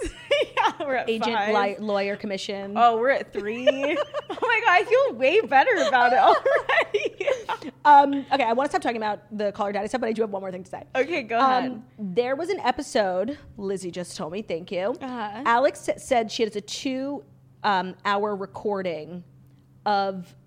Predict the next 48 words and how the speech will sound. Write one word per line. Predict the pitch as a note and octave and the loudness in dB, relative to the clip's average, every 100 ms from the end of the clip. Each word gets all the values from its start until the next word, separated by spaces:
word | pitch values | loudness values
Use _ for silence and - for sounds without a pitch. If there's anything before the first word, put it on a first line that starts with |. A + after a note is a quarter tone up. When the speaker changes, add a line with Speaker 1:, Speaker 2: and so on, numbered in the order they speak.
| - | -12
Speaker 2:
you | F#3+ G3+ | -8 -6
guys, | F#3+ D#3+ A#2+ E3+ | -4 -4 -6 -8
like, | F3 | -10
a | |
conversation | G#3+ F#3+ G3 F3+ G3 | -8 -8 -8 -10 -8
that | F3 | -10
she | - | -8
really | G3+ G#3 G#3+ | -4 -2 -2
wants | A3 G#3 - | -4 -6 -10
to | G3+ | -8
release | F#3+ F#3 | -6 -8
just | - F#3+ | -8 -12
so | G3+ | -10
she | G3+ | -12
can | G3+ | -12
clear | G3 G3 F#3+ | -10 -10 -8
her | F#3+ | -10
name | F#3+ F#3+ - - - - | -10 -12 -16 -20 -12 -4
as, | G3 F#3 | -4 -4
you | G3+ | -10
know, | F#3+ | -8
not | G3 G3 F#3+ | -6 -8 -6
the | F#3+ | -8
one | F#3 F3 F3+ | -6 -8 -8
who | F3 F3 E3+ | -8 -8 -8
betrayed | E3+ E3+ F3+ E3 E3+ | -10 -12 -12 -10 -12
the | D#3+ F3 | -10 -10
other | D#3+ | -10
one. | A2+ F#2+ G3 - - _ - | -14 -14 -16 -20 -20 _ -12
What | F#3+ | -10
do | |
you | |
have | F3+ | -8
to | F#3+ | -8
say | F#3+ | -4
to | |
Speaker 1:
When | C#4 G4+ | -4 -4
Speaker 2:
that? | |
Speaker 1:
did | A4 | -6
she | - | -8
say | E4+ E4 A3+ | -12 -10 -10
that? | B3 F#4 G#3+ - - | -10 -10 -12 -12 -10
Speaker 2:
I | A3 | -8
think | A#3+ | -8
she | - | -12
said | - G#3 | -10 -8
it | G#3+ | -6
on | G3+ F#3+ G3 | -8 -8 -12